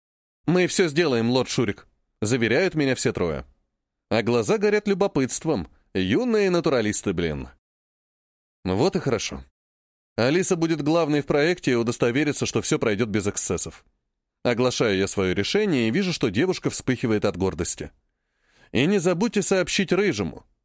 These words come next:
Да, ему это явно не понравится, но вопрос с Моро следует решать, чтобы понимать хотя бы, с чем мы имеем дело.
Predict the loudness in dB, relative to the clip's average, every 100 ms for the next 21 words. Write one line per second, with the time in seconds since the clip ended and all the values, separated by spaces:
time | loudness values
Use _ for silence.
0 | _ _ _ _ _ 0 2 2 2 2
1 | 2 2 2 2 0 0 0 2 0 0
2 | -2 0 0 2 0 0 -2 0 0 2
3 | 0 0 0 2 0 0 0 0 0 -2
4 | -8 _ _ _ -4 -2 0 0 2 2
5 | 0 0 0 0 0 0 0 0 0 0
6 | 0 0 0 0 -2